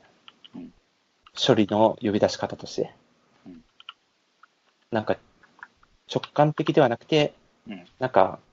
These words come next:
Speaker 2: 普通にそういうシステム側の設計になってるから、ああ、こういう風にしないといけないんだなっていうことを学習してから、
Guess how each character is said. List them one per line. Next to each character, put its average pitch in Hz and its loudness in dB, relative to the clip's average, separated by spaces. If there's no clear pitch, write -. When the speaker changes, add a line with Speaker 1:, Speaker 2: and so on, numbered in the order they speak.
Speaker 2:
普 - -20
通 131 2
に 127 -2
そ 131 -2
う 127 2
い 123 -6
う - -8
シ - -12
ス - -12
テ 135 4
ム 123 -2
側 120 2
の 117 -6
設 117 -6
計 120 -8
に 117 -2
な 120 -6
っ - -10
て 107 -2
る 107 -6
か 139 0
ら、 120 0
あ 101 4
あ、 90 2
こ - -2
う 104 2
い 107 2
う - 2
風 120 0
に 98 -4
し - -8
な 110 2
い - -2
と - -20
い - -20
け 123 -6
な 120 -2
い 117 -4
ん 110 -6
だ 123 0
な 175 0
っ - -8
て - -6
い 101 0
う - -8
こ 117 -4
と 104 -2
を - -4
学 - -2
習 - -6
し - -8
て - -4
か 147 -2
ら、 165 -2